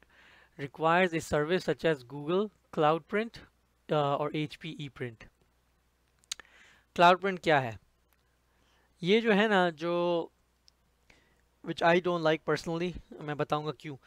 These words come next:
ये क्लाउड प्रिंट के अंदर क्या होता है कि कोई भी प्रिंटर हो ना आपका, वो एचपी के, उस प्रिंटर को आप, आप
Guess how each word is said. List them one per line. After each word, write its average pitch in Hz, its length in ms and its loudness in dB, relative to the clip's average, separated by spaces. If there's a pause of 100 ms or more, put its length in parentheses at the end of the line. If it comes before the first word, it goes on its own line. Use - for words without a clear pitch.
(380)
ये 185 120 4
क्लाउड 196 360 6
प्रिंट 208 200 0
के 190 60 2
अंदर 208 140 4
क्या 208 160 4
होता 196 200 4
है 180 80 8
कि 175 100 -2
कोई 196 260 4
भी 220 100 -2
प्रिंटर 175 320 2
हो 190 140 0
ना 220 100 2
आपका, 156 320 0 (520)
वो 190 580 0
एचपी 196 380 2
के, 214 260 -6
उस 208 280 -4
प्रिंटर 185 420 2
को 190 220 -2
आप, 170 280 4 (520)
आप 170 140 6